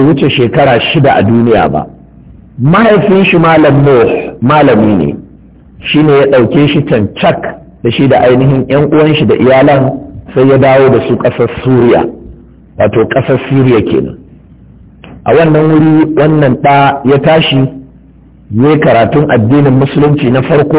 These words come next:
a hannun mahaifin shi, domin malami ne na fiqhu.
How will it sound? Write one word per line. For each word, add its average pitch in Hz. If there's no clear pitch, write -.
a -
hannun 127
mahaifin 135
shi, 127
domin 120
malami 127
ne 110
na 98
fiqhu. 92